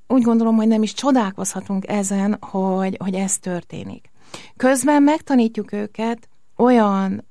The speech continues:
olyan dolgokra, amik határozottan nagyon károsak. Kiragadnék egy ilyet, mert talán az élet védelmében ez most a leg-, legsúlyosabb kérdésünk, hogy, ö, hogy ugye, mm,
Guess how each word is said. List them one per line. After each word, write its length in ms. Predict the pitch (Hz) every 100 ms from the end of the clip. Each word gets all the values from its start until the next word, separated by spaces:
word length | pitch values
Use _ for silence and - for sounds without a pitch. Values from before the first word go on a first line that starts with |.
| -
olyan 340 | 233 247 220
dolgokra, 640 | 208 226 226 202 196 214 214
amik 460 | 214 214 220 220 -
határozottan 760 | 285 262 208 185 185 190 190
nagyon 280 | 180 170 165
károsak. 720 | 170 170 147 120 - 98 95 - - - - - - - -
Kiragadnék 580 | 233 262 220 220 214 214
egy 240 | 220 220
ilyet, 340 | 208 214 208 208
mert 300 | 208 196 196
talán 320 | 208 202 202
az 140 | 196
élet 340 | 220 220 202 196
védelmében 880 | 214 202 202 196 196 190 196 196 -
ez 360 | 185 202 196
most 360 | 185 190 - -
a 380 | 185 185 190 -
leg-, 540 | 202 202 190 185 - -
legsúlyosabb 920 | - 220 - - 220 190 - 185 -
kérdésünk, 760 | - 190 185 202 190 220 233 226 - - - - -
hogy, 640 | - - 220 220 214 214 208
ö, 220 | 208 208 196 - - - - - - - - - -
hogy 140 | - 226
ugye, 360 | 226 220 214 - - - - -
mm, 300 | 240 240 214